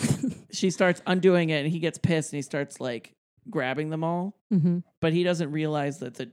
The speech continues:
Speaker 1: chicken is in Jack's head, and then she poops an egg, or what, uh, lays an egg. They don't poop eggs. That's not how chickens work.
Speaker 2: <laughs>
Speaker 1: And the,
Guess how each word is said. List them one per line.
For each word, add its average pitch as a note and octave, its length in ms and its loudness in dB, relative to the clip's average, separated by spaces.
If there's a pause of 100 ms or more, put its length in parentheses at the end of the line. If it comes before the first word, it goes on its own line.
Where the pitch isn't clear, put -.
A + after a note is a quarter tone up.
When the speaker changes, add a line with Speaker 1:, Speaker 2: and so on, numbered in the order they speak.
Speaker 1:
chicken D#3+ 360 -4
is C3 140 -8
in B2+ 120 -8
Jack's A2+ 360 -10
head, C#3 420 -8 (560)
and D3 160 -4
then C#3 200 -4
she C#3+ 400 -6 (400)
poops D#3 260 -2
an C#3 120 -6
egg, D3 320 -6 (200)
or B2+ 100 -10
what, A#2 160 -10
uh, E2 140 -16 (120)
lays G2 280 -14
an D#2 60 -20
egg. G2+ 160 -16
They G2+ 80 -20
don't E2+ 180 -20
poop - 200 -16
eggs. - 240 -14
That's - 200 -20
not - 100 -18
how - 260 -16 (100)
chickens - 360 -10
work. D3 120 -8 (440)
Speaker 2:
<laughs> - 80 2 (320)
Speaker 1:
And D#3+ 220 -2
the, C#3+ 140 -8